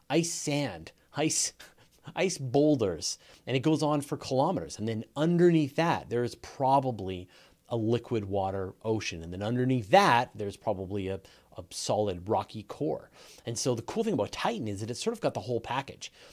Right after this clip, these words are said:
It's both got the hydrocarbons and, like, the building blocks of life at the surface, but then it's also got this liquid ocean that's underneath.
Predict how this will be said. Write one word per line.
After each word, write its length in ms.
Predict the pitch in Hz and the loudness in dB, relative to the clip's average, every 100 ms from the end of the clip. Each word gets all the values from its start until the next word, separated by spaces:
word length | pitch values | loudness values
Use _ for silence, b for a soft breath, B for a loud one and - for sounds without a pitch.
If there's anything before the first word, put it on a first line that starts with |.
| B - | B -8
It's 140 | - | -6
both 280 | - 156 156 | 4 4 6
got 160 | 143 | -4
the 60 | - | -4
hydrocarbons 960 | 107 170 185 185 - 139 123 123 123 - B B | -4 0 0 0 2 2 2 0 -2 -6 B B
and, 140 | 113 113 | -4 -2
like, 160 | 120 | -2
the 80 | 113 | -4
building 560 | 104 - 165 170 170 156 | -4 2 6 6 6 6
blocks 340 | 135 123 - | 4 4 0
of 120 | 101 | -6
life 400 | 98 110 110 - | -2 0 0 -4
at 80 | 98 | -10
the 80 | 87 | -8
surface, 800 | - - 202 190 82 - - - - B B B | -8 0 0 0 -8 -10 -12 -14 -18 B B B
but 100 | 135 | 0
then 120 | 123 147 | 2 4
it's 120 | 147 | 2
also 200 | 143 143 | 0 0
got 200 | 123 117 | 0 0
this 200 | 104 - | -2 -4
liquid 400 | 110 123 120 110 | -2 -2 0 2
ocean 360 | 123 165 104 92 | 4 2 -2 -6
that's 160 | 92 | -8
underneath. 640 | 104 92 98 160 - - | -8 -6 -2 -2 -4 -12